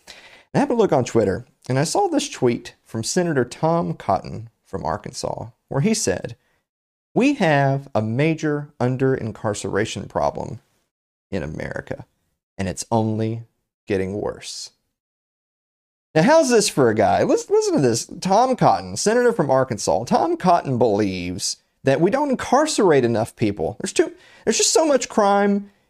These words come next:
The way to fix all that crime is we need to lock up more people. Now, just what a dick shitter this guy is, because the United States is like the leading penal colony on earth.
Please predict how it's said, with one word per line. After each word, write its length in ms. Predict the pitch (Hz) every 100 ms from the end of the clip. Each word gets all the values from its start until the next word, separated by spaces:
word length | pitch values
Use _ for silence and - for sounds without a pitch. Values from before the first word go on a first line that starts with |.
| _
The 160 | - 156
way 180 | 196 240
to 80 | 156
fix 360 | - 160 -
all 160 | 170 156
that 200 | 156 156
crime 440 | 165 151 156 156
is 160 | 147 139
we 140 | 151
need 280 | 156 196 208
to 60 | 117
lock 460 | 113 120 143 - 139
up 180 | 123
more 340 | 120 110 110 117
people. 500 | - 92 - 113 - _ _ _ _ _ _ _ _ _ _
Now, 540 | 131 127 123 117 123 - _ _ _ - _ _ _ -
just 320 | 131 151 - - -
what 260 | - 170 269
a 60 |
dick 300 | 139 117 135
shitter 360 | - - 101 92
this 180 | 98 -
guy 280 | 107 90 95
is, 320 | 92 95 - -
because 640 | 123 113 127 117 117 - - _ - _ _ _ _ _ _ _ 143
the 80 |
United 360 | 151 170 208 160
States 360 | - 196 185 165
is 160 | 139
like 220 | 135 127
the 100 | 131
leading 460 | 120 135 151 139 123
penal 340 | - 143 123
colony 680 | - - 110 113 110 104 101 -
on 180 | 110 101
earth. 420 | 104 92 -